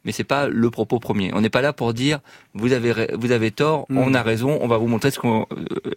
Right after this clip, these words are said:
Speaker 1: ce qu'est la réalité. Par exemple, quand un élève nous dit « Ces bâtards de Charlie, ils l'ont bien cherché », on lui dit pas « Oh, mais pourquoi tu dis ça ? » On lui dit « Ok, ils l'ont bien cherché. Mais pourquoi ?
Speaker 2: Hmm.
Speaker 1: Explique-nous pourquoi. »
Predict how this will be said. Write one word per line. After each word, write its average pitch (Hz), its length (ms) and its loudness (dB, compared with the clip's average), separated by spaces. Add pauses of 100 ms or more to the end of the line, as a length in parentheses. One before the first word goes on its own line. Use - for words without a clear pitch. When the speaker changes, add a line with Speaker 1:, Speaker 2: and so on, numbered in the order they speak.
Speaker 1:
ce - 80 -12
qu'est 127 140 4
la 120 100 2
réalité. 110 420 0 (720)
Par 104 120 4
exemple, 113 260 2
quand 110 220 0 (360)
un 110 120 4
élève 117 180 4
nous 110 80 4
dit « 117 160 4
Ces 117 120 2
bâtards 113 300 2
de 107 80 2
Charlie, 113 280 2
ils 107 60 2
l'ont 101 120 2
bien 107 160 2
cherché », 104 280 0
on 135 40 4
lui 110 100 4
dit 101 140 -2
pas « 123 200 -2 (520)
Oh, 117 80 2
mais 90 80 0 (160)
pourquoi - 180 -4
tu - 120 -6
dis 170 80 -6
ça ? » - 300 -4
On 101 100 -2
lui 92 80 2
dit « 85 100 0
Ok, 95 160 -2
ils - 340 -8
l'ont 87 100 -6
bien 76 100 -10
cherché. - 340 -10 (260)
Mais 87 120 -8
pourquoi ? - 320 -8 (260)
Speaker 2:
Hmm. 120 160 -12
Speaker 1:
Explique-nous 110 360 -2
pourquoi. » - 340 -12